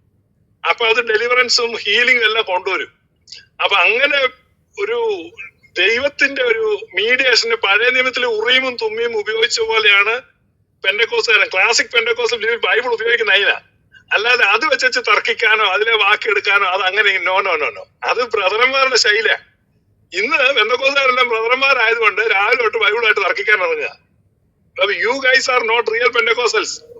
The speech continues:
ആ, classic Pentecostals. ഇതാണ് ഞാൻ ലോറൻസിനോട് പറഞ്ഞത്. ലോറൻസ് എന്നോട് ചോദിച്ചു, "എന്താണ് ഈ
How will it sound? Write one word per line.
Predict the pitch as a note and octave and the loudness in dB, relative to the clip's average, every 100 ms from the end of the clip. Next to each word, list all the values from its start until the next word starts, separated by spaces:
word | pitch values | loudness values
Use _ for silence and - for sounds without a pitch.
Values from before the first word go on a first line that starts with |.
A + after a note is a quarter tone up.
| F3 | -2
ആ, | E3+ D#3 | 0 0
classic | D3+ F3+ G#3+ A#3 - | 0 0 2 0 -2
Pentecostals. | A3 A3 A#3 A3+ F#3 F#3 | -2 -2 -2 -2 -2 -2
ഇതാണ് | G#3+ A3 A3+ | -2 0 2
ഞാൻ | G#3 A3+ C4+ _ _ _ _ _ _ _ - | 0 0 -2 _ _ _ _ _ _ _ -4
ലോറൻസിനോട് | A#3 B3+ C4 - A#3 | -2 0 0 0 -2
പറഞ്ഞത്. | G#3 F#3 E3+ | 0 0 0
ലോറൻസ് | F#3 B3+ C#4+ B3 | 0 2 0 2
എന്നോട് | A3+ A3 | 0 2
ചോദിച്ചു, | G3 F#3+ | 0 0
"എന്താണ് | F#3 A3 G#3+ | -2 0 2
ഈ | G3+ | 2